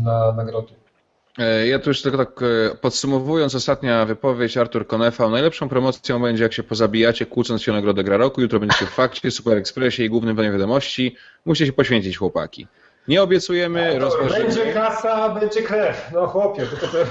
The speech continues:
Speaker 2: Nie, nie obiecujemy, rozważymy, e, ale, a tymczasem już się żegnamy. E, zna-, ze nami jak zwykle byli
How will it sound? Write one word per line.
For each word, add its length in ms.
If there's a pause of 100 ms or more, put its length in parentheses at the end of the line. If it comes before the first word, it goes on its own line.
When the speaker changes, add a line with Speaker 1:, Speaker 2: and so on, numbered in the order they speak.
(200)
Speaker 2:
Nie, 140 (420)
nie 100
obiecujemy, 540
rozważymy, 880 (580)
e, 20
ale, 480
a 80
tymczasem 540
już 120
się 160
żegnamy. 680 (480)
E, 40
zna-, 440
ze 160
nami 280
jak 160
zwykle 380
byli 640